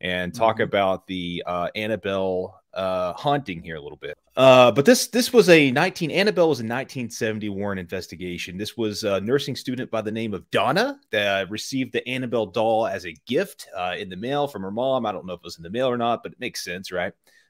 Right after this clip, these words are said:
Speaker 1: Uh, <laughs> they lived together. She lived with a, another, uh, nursing student by the name of Angie.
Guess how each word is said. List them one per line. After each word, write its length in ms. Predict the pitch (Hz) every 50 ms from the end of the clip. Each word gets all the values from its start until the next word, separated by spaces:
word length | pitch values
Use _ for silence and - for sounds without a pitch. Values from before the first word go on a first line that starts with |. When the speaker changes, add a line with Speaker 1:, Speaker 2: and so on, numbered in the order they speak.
| -
Speaker 1:
Uh, 380 | - 98 98 98 95 95 90 90 - _ - - -
<laughs> 240 | - - 139 95 92
they 100 | 135 143
lived 260 | 135 127 156 160 -
together. 320 | - 120 139 135 127 127 113
She 140 | - -
lived 200 | 127 151 156 135
with 140 | 147 127 - 120
a, 140 | 110 80 90
another, 500 | 110 117 123 123 123 117 110 107 - -
uh, 100 | 95 92
nursing 320 | 95 113 120 113 - 107
student 340 | - - - 117 104 104 -
by 120 | 98 101
the 60 | 92 95
name 180 | 95 95 95
of 80 | 87 - -
Angie. 520 | 107 113 113 110 98 85 85 85 87 98